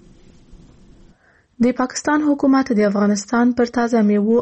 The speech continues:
او سبزیجاتو ګمرکي تعرفه ډېره کړې ده. د پاکستان حکومت د عوایدو ادارې د جولای په نهه ویشتمه د یوې خبرپاڼې په خپرولو سره ویلي چې د افغانستان په تازه میوو او سبزیجاتو د ګمرکي تعرفې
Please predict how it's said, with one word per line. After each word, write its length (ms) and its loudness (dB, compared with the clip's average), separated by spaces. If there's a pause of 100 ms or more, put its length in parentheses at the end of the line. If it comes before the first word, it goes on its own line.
او 80 0
سبزیجاتو 800 -2
ګمرکي 500 0
تعرفه 420 -2 (460)
ډېره 240 2
کړې 400 0
ده. 120 2 (440)
د 100 -4
پاکستان 460 -2
حکومت 480 0
د 140 0
عوایدو 440 2
ادارې 440 0
د 20 2 (100)
جولای 300 0
په 200 0
نهه 220 2
ویشتمه 520 0 (380)
د 120 -2
یوې 200 2
خبرپاڼې 600 0
په 100 -6
خپرولو 580 2
سره 220 0
ویلي 460 2
چې 100 0 (420)
د 120 2
افغانستان 580 -2
په 160 0
تازه 320 2
میوو 420 2
او 80 0 (120)
سبزیجاتو 680 -2
د 140 0
ګمرکي 440 0
تعرفې 460 0